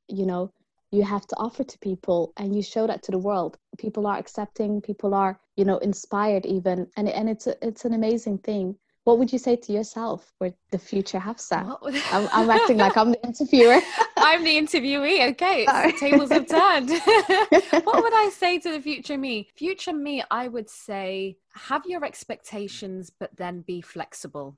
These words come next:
Speaker 2: with them as well. So be flexible, because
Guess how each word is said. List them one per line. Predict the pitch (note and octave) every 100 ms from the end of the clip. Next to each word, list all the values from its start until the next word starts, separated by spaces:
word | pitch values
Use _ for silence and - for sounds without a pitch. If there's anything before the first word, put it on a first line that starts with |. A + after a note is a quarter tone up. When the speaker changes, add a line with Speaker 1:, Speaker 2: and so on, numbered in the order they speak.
| _
Speaker 2:
with | D3+ -
them | D3 D3+
as | D3 E3
well. | C3+ C3+ E3
So | - F#3
be | E3+ G3
flexible, | - F3 - - D3+ D3+
because | E3 - E3+ E3